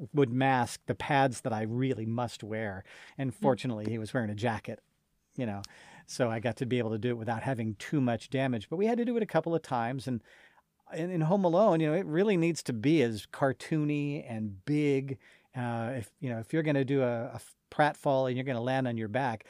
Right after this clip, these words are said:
Speaker 1: it, it really, they really want it to look like it hurt. So you gotta get up as high as you can do, get those feet up,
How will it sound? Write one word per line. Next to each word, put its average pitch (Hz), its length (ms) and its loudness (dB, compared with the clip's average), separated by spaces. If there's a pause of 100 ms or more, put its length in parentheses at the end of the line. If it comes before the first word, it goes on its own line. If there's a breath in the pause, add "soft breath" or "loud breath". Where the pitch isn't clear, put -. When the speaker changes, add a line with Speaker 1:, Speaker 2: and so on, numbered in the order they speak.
(180 loud breath)
Speaker 1:
it, 160 220 -4
it 156 180 -2
really, 143 280 4
they 127 80 2
really 127 220 2
want 120 160 0
it 107 60 -10
to - 80 -8
look 117 200 -4
like 104 180 -10
it 107 80 -14
hurt. - 420 -4 (440 loud breath)
So - 120 -8
you 147 120 2
gotta 127 180 4
get 120 140 0
up 123 100 -4
as 113 100 -6
high 147 260 2
as 139 140 2
you 147 140 2
can 139 160 2
do, 139 220 6
get 131 200 2
those 151 220 4
feet 139 320 0
up, 131 300 0